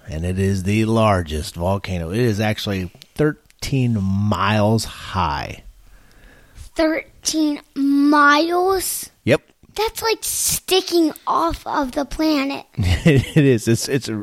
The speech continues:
Speaker 1: I mean, that is really, really tall.
Speaker 2: If you were to go to Mars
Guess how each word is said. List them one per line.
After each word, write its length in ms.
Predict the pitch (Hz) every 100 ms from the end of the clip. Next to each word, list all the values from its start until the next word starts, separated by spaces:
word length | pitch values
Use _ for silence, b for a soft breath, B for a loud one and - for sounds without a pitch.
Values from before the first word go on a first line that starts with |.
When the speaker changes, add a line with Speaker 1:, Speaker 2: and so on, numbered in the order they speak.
| -
Speaker 1:
I 40 |
mean, 220 | 123 104
that 140 | 104 120
is 200 | 104 90
really, 560 | 107 123 135 127 101
really 340 | 98 104 90 95
tall. 260 | - 78
Speaker 2:
If 60 | 320
you 120 | 370
were 220 | 370 381 381
to 160 | 339
go 240 | 262 294 311
to 120 | 320
Mars 680 | 285 277 285 302 302 294